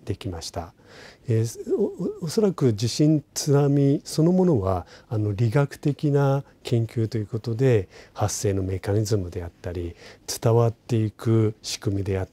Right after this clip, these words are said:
たり、えー、そういうものが、まあ、あ、国内外で研究されておりますけども、えー、その知見を、お、まあ、実際の沿岸部で、えー、どのように減災に、えー、つなげるのか、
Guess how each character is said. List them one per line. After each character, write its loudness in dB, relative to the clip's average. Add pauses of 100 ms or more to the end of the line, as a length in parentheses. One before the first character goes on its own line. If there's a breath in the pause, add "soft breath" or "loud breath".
た -10
り、 -12 (240 loud breath)
え 2
ー、 0
そ -4
う 2
い 2
う 2
も 2
の 2
が、 4 (160)
ま -2 (180 loud breath)
あ、 -2
あ、 -8
国 -2
内 2
外 0
で -8
研 -8
究 -10
さ -12
れ -8
て -10
お -8
り -6
ま -4
す -14
け -14
ど -10
も、 0 (340 loud breath)
え 2
ー、 0
そ -6
の 0
知 -8
見 4
を、 4 (260 loud breath)
お、 2
ま 2
あ、 -2
実 -6
際 0
の 2
沿 2
岸 0
部 -2
で、 0 (180)
え 0
ー、 -6
ど 0
の 0
よ 4
う 4
に 2
減 2
災 0
に、 2 (100)
え -2
ー、 -8
つ -6
な 0
げ 0
る -2
の -8
か、 -8